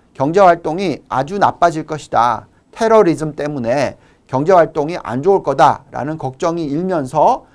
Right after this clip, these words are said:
실질적으로는 큰 폭의 폭락, 그리고 나서 미 연준이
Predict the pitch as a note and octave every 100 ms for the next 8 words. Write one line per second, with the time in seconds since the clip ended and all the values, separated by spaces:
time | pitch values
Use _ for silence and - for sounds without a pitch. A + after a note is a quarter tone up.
0 | _ _ A#3+ A3+ A#3 G3 F3+ D#3 D3+ D3+
1 | F3+ B3+ C4 - - C#4 A3+ F#3+ F3 A#3+
2 | B3 C3 - _ _ _ _ _ - D#3
3 | B3 F#3+ C#3+ A3 C3 - _ _ _ _
4 | _ _ _ D3 A3+ A3+ F#3 D#3+ F#3+ G#3+
5 | C3